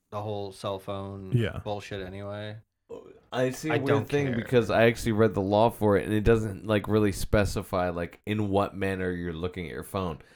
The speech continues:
Speaker 3: 'Cause if I have it on my dashboard, looking at my G P S, is that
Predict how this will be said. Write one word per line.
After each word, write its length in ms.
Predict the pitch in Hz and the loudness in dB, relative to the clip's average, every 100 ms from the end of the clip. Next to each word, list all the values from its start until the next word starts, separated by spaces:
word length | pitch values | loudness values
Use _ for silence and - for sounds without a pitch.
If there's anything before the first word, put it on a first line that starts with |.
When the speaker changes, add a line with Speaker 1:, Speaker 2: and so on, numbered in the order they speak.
| _ | _
Speaker 3:
'Cause 120 | 120 | -8
if 100 | 127 | -4
I 120 | 147 160 | -2 0
have 180 | 165 156 | 2 2
it 60 | |
on 100 | 147 | 0
my 100 | 120 | 0
dashboard, 800 | 98 117 139 160 - 107 104 101 - _ _ _ _ _ | -2 2 2 0 -2 0 0 -4 -8 _ _ _ _ _
looking 220 | 120 135 | -2 2
at 60 | 135 | 2
my 120 | 117 | 2
G 220 | 104 113 110 | -2 -2 -4
P 240 | 107 101 | -2 0
S, 400 | 123 123 - - _ _ | 0 0 -6 -18 _ _
is 220 | 110 104 | -4 0
that 280 | 113 113 | 2 2